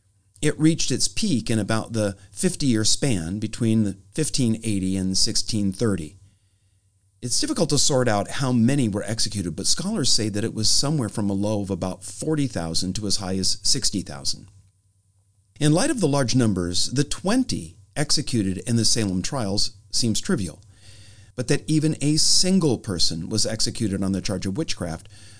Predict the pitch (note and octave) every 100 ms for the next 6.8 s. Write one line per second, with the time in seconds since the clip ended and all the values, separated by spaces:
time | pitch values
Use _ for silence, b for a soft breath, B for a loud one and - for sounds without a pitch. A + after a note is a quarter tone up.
0 | B - B2 B2 - B2+ - - F2+ E2+
1 | - D#2+ - - - - - _ _ _
2 | _ _ _ _ _ _ _ - F#3+ -
3 | A#2 G#2 - A#2 C#3+ C#3+ D3+ A#2+ A2+ C3
4 | - A2+ - G#2+ G#2 G#2 G#2+ G#2 A2 G2
5 | G2+ F#2 - A#2 E2 E2 G2+ F#2+ G#2+ -
6 | G2+ F2+ - F3 - D#2+ D2+ -